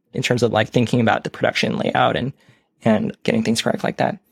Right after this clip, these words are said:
And then, uh, you know, and then for developers, uh, some just preferred writing C S S by hand, right? And so that was actually one of the initial struggles that we came up against. However, also through our early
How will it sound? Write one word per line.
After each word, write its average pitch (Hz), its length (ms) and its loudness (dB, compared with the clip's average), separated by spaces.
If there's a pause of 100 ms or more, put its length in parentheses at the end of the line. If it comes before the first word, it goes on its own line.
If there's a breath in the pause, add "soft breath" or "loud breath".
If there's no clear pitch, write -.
(340)
And 127 100 0
then, 113 260 0
uh, 120 60 -2
you 139 160 2
know, 123 220 2
and 131 180 4
then 123 140 4
for 120 200 2
developers, 120 720 2
uh, 110 60 -10
some 117 220 -2
just - 160 -12
preferred 113 340 -2
writing - 480 -4
C - 160 -6
S - 100 -4
S - 120 -8
by - 100 -8
hand, 107 320 -8
right? 117 300 -8
And 123 180 -2
so 120 420 -2 (140)
that 151 120 4
was 156 220 -4
actually 131 360 0
one 131 160 -2
of 120 80 0
the 113 320 0
initial 120 240 -4
struggles 113 480 -4
that 113 360 -2
we 123 160 -8
came 117 200 -6
up 117 100 -4
against. 110 380 -8 (400)
However, 135 580 0
also 170 300 2
through 123 380 -2
our 113 420 0 (100)
early 120 460 0